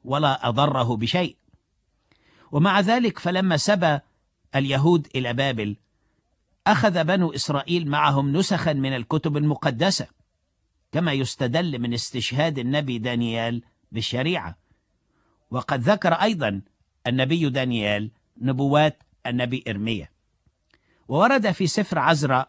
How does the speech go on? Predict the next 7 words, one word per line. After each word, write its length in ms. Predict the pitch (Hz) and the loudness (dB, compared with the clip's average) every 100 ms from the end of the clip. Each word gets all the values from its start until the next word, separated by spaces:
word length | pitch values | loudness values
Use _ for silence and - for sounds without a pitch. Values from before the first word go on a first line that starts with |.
| - | -6
أصحاح 360 | 113 - 139 - | -4 2 2 2
ستة 440 | 156 - - 98 - _ _ _ _ _ _ _ - | -4 -4 -6 -8 -10 _ _ _ _ _ _ _ -4
أنه 320 | 156 143 160 | 0 0 2
لما 240 | 196 220 | 2 2
تم 340 | 170 208 214 160 | 2 2 2 2
بناء 360 | 131 151 143 | 0 0 -2
الهيكل 540 | 120 120 160 - 120 | -2 -2 -2 -2 -2